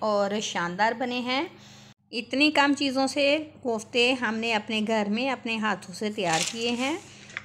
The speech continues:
तो यहाँ पे ये कोफ्ते जो हैं ये फ्रीज़ हो गए हैं। अब मैं इन्हें बैग में, जो ज़िप-लॉक बैग होते हैं, उसमें डाल के तो फ्रीज़ कर दूँगी।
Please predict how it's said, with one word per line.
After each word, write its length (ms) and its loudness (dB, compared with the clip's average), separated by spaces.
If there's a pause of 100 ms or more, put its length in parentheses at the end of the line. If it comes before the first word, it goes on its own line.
तो 80 0
यहाँ 340 6 (120)
पे 80 2
ये 140 -2
कोफ्ते 440 -4
जो 100 8
हैं 180 2
ये 140 2
फ्रीज़ 340 0
हो 220 4
गए 180 -2
हैं। 240 -2 (140)
अब 160 -2
मैं 200 -4
इन्हें 280 -4
बैग 260 0
में, 380 -4 (600)
जो 460 -4 (520)
ज़िप-लॉक 460 -2
बैग 280 -2
होते 260 -4
हैं, 180 -2
उसमें 420 -4
डाल 260 0
के 180 0
तो 140 -4
फ्रीज़ 360 -8
कर 160 0
दूँगी। 460 -6